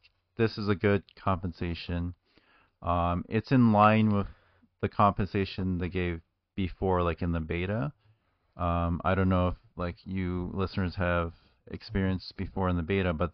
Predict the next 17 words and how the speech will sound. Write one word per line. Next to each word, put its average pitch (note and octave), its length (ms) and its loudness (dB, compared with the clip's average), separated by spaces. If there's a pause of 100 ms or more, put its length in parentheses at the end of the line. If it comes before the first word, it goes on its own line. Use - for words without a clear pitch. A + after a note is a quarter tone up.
they F#2 160 0
had F#2+ 280 2
this F#2 180 -4
Nexus G#2 460 2
event, A#2 320 0 (720)
which - 220 -4
was F2+ 560 -2 (600)
widely F2+ 880 2 (240)
disapproved G2 640 0
by F2+ 100 2
most F2+ 380 0
of F#2 60 -8
the F2 100 -4
community F#2 560 -2
as F2 180 -2
a E2+ 60 -4
gotcha. F#2+ 640 -2